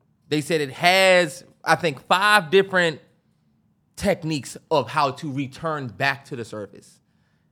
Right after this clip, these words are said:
They even said that there's a tech-, there's a, there's a technique to return it to the surface if everybody on board is unconscious. So that joint is definitely coming back to the surface.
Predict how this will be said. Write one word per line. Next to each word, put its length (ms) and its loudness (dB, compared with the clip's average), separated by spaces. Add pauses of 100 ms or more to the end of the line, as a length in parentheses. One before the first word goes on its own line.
(120)
They 140 4
even 280 -2
said 220 2
that 100 0
there's 220 4
a 80 2
tech-, 280 2
there's 220 4
a, 300 6
there's 180 4
a 60 -2
technique 460 -2
to 100 0
return 340 -2
it 80 -8
to 80 -8
the 80 -6
surface 540 -2 (260)
if 260 4
everybody 520 6
on 260 2
board 380 0
is 280 -2
unconscious. 800 -2 (560)
So 560 4 (220)
that 300 6
joint 280 6
is 140 -2
definitely 640 4
coming 480 -2
back 320 6
to 80 0
the 80 2
surface. 420 0